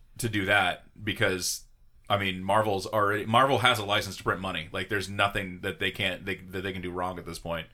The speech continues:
Um, even with the weird ass shit they did in Iron Man three with the Mandarin, like, they still sold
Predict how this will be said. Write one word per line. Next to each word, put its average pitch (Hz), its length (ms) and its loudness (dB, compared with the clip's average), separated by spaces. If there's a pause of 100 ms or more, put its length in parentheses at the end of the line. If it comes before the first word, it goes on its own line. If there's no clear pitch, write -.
(680)
Um, 87 420 0 (300)
even 113 680 0
with 110 160 -4
the 98 380 -4 (1160)
weird 113 360 6
ass 101 240 6
shit 113 280 2
they 104 120 0
did 104 200 2
in 98 100 0
Iron 101 220 2
Man 95 200 0
three 101 240 0
with 92 180 -4
the 92 60 -10
Mandarin, 95 460 0
like, 90 260 -2
they 95 160 0
still 98 300 -2
sold 95 320 -4